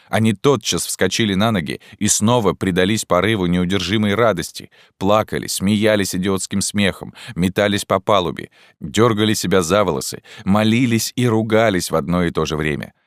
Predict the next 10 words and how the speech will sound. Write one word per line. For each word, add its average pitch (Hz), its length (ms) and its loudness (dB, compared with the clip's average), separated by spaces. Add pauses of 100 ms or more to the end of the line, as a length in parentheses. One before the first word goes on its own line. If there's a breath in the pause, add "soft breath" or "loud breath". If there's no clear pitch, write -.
(240)
Я 76 160 -4
был 76 160 -4
так - 240 -6
поражён 78 440 -2
их 73 100 -14
поведением 73 640 -4
и - 140 -10
надеждой 78 580 -4
на 73 140 -4
избавление, 73 720 -4